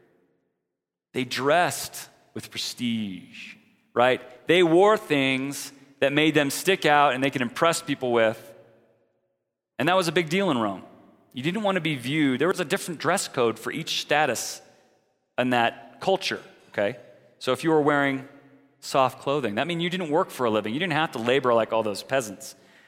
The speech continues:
You were wise and people respected you and gave you money just to be you, right? John lived in the wilderness. He didn't take money from anybody. He lived on locusts and honey. That's what he lived on. He had nothing to lose.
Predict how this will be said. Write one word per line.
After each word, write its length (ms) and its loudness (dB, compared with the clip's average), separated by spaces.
You 160 -6
were 140 2
wise 720 -4
and 120 -18
people 180 -8
respected 540 -6
you 60 -14
and 80 -8
gave 140 -4
you 100 -6
money 320 -2
just 180 -10
to 60 -12
be 120 -8
you, 440 -8
right? 220 -4
John 260 0
lived 160 -2
in 60 -2
the 60 -4
wilderness. 560 -2
He 80 -2
didn't 140 -4
take 180 0
money 140 -2
from 160 -8
anybody. 400 -4
He 80 0
lived 220 2
on 200 0
locusts 440 0
and 80 -6
honey. 300 -4
That's 140 -12
what 60 -2
he 20 0
lived 200 0
on. 160 -8
He 100 0
had 80 0
nothing 460 0
to 60 2
lose. 520 -2